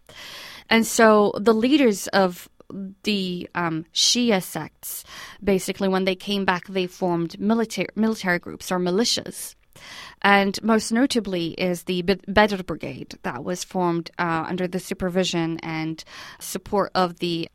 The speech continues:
Dawa Party. And the Dawa Party is considered to be one of the strongest religious groups in Iraq. And it gained actually a lot of control after the invasion. In fact,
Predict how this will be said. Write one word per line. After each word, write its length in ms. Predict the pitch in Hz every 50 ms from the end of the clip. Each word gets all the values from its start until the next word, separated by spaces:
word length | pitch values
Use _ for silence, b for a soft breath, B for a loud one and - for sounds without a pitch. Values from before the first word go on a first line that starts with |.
| _ -
Dawa 400 | 196 190 190 - 190 180 180 -
Party. 420 | - - 160 156 165 - - - - _ _
And 180 | 214 208 208 202
the 80 | 208
Dawa 240 | 202 240 247 277 262
Party 220 | - 247 226 208 202
is 140 | - -
considered 360 | - 202 185 - 196 185 185 -
to 100 | - 185
be 100 | 196 196
one 180 | 185 196 190 185
of 100 | 180 175
the 80 | 185
strongest 760 | 175 - - 180 180 180 170 170 165 165 - - - - - - 180
religious 720 | 185 190 180 185 185 180 - 180 170 175 165 - - - - _
groups 400 | _ - 190 180 170 170 - - -
in 140 | 180 175 170
Iraq. 520 | 160 156 - - 147 - - - - - - -
And 140 | - 202 202
it 60 | -
gained 360 | 196 - 214 202 202 196 - -
actually 480 | 185 185 - - - 202 190 185 185 -
a 60 | 196 196
lot 220 | 190 185 190 185
of 60 | 185
control 500 | - 190 185 - - - 180 175 170 - -
after 260 | - 160 - - 175
the 160 | 170 170 170
invasion. 580 | 165 165 165 175 170 170 175 - - - - -
In 180 | - 196 196 196
fact, 580 | - - - 240 233 196 190 - - - -